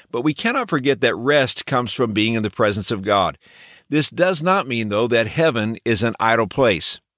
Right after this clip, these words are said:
I believe this would be a contradiction in the character of God. God is a productive God,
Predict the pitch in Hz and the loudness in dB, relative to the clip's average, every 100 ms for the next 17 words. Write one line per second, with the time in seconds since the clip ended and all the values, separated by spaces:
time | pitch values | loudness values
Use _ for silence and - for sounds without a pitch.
0 | - 147 175 160 151 151 139 135 104 139 | -14 -10 -6 -2 -2 -2 0 0 0 0
1 | 131 120 113 - 113 107 98 - 95 90 | 0 0 -2 0 -4 -2 -4 -2 -2 0
2 | 104 92 104 98 80 - - - - - | -4 0 2 2 0 -8 -20 -20 -20 -20
3 | _ - 139 175 185 170 143 160 - 131 | _ -2 2 2 2 0 0 -2 -2 0
4 | 143 - 123 101 101 80 | 0 0 -6 0 0 -2